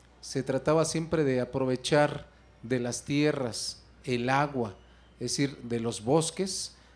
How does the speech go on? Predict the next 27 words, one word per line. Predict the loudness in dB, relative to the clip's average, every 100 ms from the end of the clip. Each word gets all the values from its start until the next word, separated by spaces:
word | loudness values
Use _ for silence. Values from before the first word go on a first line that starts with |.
| -18
ahí | -6 -2 0 0
el | 0
maestro | 0 0 -2 -6
salía | -2 -2 0 0
y | -2
se | -2
organizaba | -2 -4 -2 -2 -2
con | -2
la | -6
gente, | -4 -6 -6 -12 -14 -20 -20 -6
pero | -4
en | -2
muchas | -2 -4
ocasiones | -6 -4 -4 -4 -4
le | -6
costó | -8 -6 -6
la | -4
vida. | -6 -8 -12 -20 -20 -20 -20 -20 -14
Ese, | -8 -6 -2 -4 -4 -12 -20 -20
digo, | -10 -6 0 2 2
es | 0 -6 -16 -16 -10
para | -8
que | -6
ustedes | -4 -2 -2
chequen | -4 -4 -4 -6 -8 -16 -10
esta | -6 -4 -4 -2
parte. | 4 4 2 -4